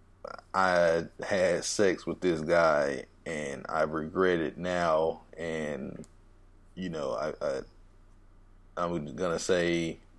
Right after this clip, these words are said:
that he took advantage of me and, and that is rape or whatever. So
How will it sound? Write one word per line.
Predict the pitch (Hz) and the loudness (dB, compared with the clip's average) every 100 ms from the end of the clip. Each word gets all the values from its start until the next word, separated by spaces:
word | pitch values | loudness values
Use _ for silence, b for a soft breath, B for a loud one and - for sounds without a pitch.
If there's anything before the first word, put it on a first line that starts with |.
| - | -10
that | 80 82 78 - - - - - - - - | -2 0 0 -2 -10 -20 -20 -20 -20 -20 -20
he | - - | -10 -6
took | 90 104 | 0 0
advantage | 90 76 90 87 82 | 0 -2 -2 -2 -4
of | 82 | -4
me | 82 80 | -4 -4
and, | 80 | -6
and | - 82 78 78 | -6 -6 -6 -4
that | 87 85 | -2 0
is | 82 80 | -2 -2
rape | 85 82 67 | -2 -2 -4
or | 76 | -8
whatever. | 65 65 50 57 | -4 -4 -4 -6
So | - 82 71 67 | -2 0 0 -2